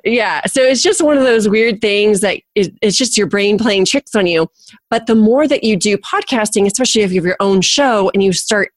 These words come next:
editing it yourself in the beginning, which I definitely recommend because you're gonna start improving your speaking too, which is another added benefit of a podcast, is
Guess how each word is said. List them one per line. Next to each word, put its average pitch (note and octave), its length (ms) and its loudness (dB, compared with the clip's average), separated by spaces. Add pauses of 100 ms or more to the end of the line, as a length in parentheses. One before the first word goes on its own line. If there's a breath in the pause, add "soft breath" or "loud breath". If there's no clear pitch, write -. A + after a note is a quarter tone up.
editing G#3+ 400 0
it F#3 140 -4
yourself F3+ 560 -4
in F#3+ 60 2
the E3+ 80 0
beginning, F#3+ 520 -2
which A#3 160 0
I F3 160 -2
definitely G#3 460 -2 (380 loud breath)
recommend G#3+ 720 2
because G#3 280 0
you're F#3 120 -2
gonna G#3 160 2
start F#3 460 -2 (280 loud breath)
improving A3+ 840 2
your F3+ 120 0
speaking F#3 720 -2
too, B3 440 2
which F#3+ 160 2
is G3 100 0
another F#3+ 480 -2 (160)
added F3+ 320 -4
benefit F#3+ 400 -2
of F#3 100 -2
a F3+ 80 -4
podcast, G3+ 720 -6 (380 loud breath)
is G3 260 0